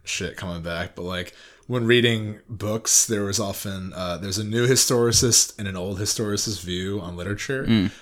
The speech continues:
Speaker 1: where an old historicist view is you read the work and the work alone, and you kind of talk about it through the confines of the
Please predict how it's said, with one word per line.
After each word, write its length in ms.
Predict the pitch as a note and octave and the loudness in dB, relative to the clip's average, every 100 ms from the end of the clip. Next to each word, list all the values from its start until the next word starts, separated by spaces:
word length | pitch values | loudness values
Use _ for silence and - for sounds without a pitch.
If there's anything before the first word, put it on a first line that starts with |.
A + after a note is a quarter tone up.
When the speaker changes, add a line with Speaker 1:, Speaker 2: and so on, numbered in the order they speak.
| - | -6
Speaker 1:
where 180 | G#2+ G#2 | -2 -2
an 280 | A2+ A2+ | -2 -2
old 200 | G#2+ A#2+ | 2 2
historicist 880 | A#2 G#2+ A2+ G#2 G2+ G#2 G2 - - | 4 2 0 0 2 2 2 0 -2
view 440 | A2 G2+ G2 F#2+ F#2 | -8 -6 -4 -4 -6
is 600 | F#2+ F#2 F2+ F2 - - - _ _ | -6 -6 -4 -2 -2 -2 -10 _ _
you 180 | A#2 A2+ | 0 2
read 380 | G#2+ A#2 A#2 G2+ | 6 6 6 4
the 80 | A2 | 0
work 360 | G#2 A#2+ C3 C#3 | 2 0 0 -2
and 80 | |
the 60 | A2 | -2
work 180 | G#2 G#2+ | -2 -2
alone, 400 | A#2 G2 G2 G2+ | -2 -2 -4 -6
and 160 | F#2+ F#2+ | -6 -6
you 180 | F#2+ | -6
kind 220 | F#2+ A#2 G2+ | -6 -6 -6
of 60 | |
talk 320 | - F#2+ - | -6 -6 -4
about 260 | G#2+ F2+ F2+ | -4 -4 -2
it 200 | F2 - _ _ _ - | -4 -8 _ _ _ -4
through 200 | B2+ A2+ | 0 2
the 100 | A2 | 0
confines 640 | - G2+ F#2+ G2+ F#2 F2+ | -4 -6 -4 -4 -2 -4
of 340 | G2 F#2+ E2+ | -4 -6 -6
the 320 | F2 F#2+ F#2+ | -6 -4 -6